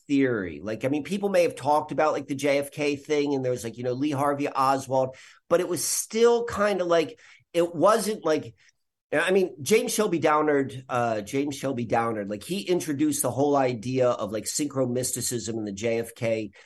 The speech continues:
assassination in the nineteen seventies. I believe that's when King Kill thirty-three came out.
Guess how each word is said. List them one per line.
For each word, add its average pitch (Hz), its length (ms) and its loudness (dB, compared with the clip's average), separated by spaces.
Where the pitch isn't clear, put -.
assassination 120 1040 -2
in 117 380 -4
the 110 80 -6
nineteen 120 540 -4
seventies. 98 600 -6
I 101 60 -2
believe 117 300 -6
that's 117 220 -4
when 113 140 -8
King 120 240 -8
Kill 120 220 -6
thirty-three 107 560 -8
came 104 280 -8
out. 147 260 -2